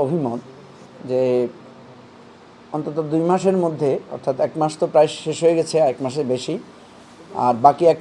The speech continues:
মাসের মধ্যে কিন্তু দেশের আইনশৃঙ্খলা পরিস্থিতি এবং প্রশাসনের সর্বস্তরে একটা শৃঙ্খলা ফিরিয়ে আনা দরকার। আর এরপরে হচ্ছে আগামী তিন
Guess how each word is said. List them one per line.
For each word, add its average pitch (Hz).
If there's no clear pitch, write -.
মাসের 180
মধ্যে 165
কিন্তু 170
দেশের 147
আইনশৃঙ্খলা 160
পরিস্থিতি 151
এবং 131
প্রশাসনের 143
সর্বস্তরে 131
একটা 135
শৃঙ্খলা 131
ফিরিয়ে 123
আনা 117
দরকার। 110
আর 123
এরপরে 185
হচ্ছে 190
আগামী 160
তিন 165